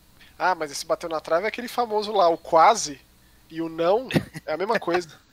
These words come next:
Speaker 2: É.
Speaker 1: Não é?
Speaker 2: Então, é, esse que é
Speaker 1: Quase
Speaker 2: complicado.
Speaker 1: matei aquele chefe, quase, então.
Speaker 2: É. É, é isso. Infelizmente é um jogo m-, mal acabado. É uma boa ideia,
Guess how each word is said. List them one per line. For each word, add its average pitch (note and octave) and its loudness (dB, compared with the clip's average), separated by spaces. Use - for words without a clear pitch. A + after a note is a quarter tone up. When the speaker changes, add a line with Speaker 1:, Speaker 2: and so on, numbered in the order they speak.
Speaker 2:
É. F2 -4
Speaker 1:
Não C#3 -2
é? F#3 6
Speaker 2:
Então, F2 -2
é, F2+ -2
esse F2+ -4
que A2 4
é - 8
Speaker 1:
Quase A#3+ 8
Speaker 2:
complicado. A#2 4
Speaker 1:
matei C4+ 4
aquele - 2
chefe, A3+ 2
quase, G3+ 0
então. - -20
Speaker 2:
É. - -
É, C#3 6
é F#3+ 4
isso. F3+ 4
Infelizmente E3 6
é F3 8
um F3 6
jogo D#3+ 6
m-, C#3 2
mal C#3+ 10
acabado. G2 4
É - -2
uma A2+ 2
boa A#2 8
ideia, C3 6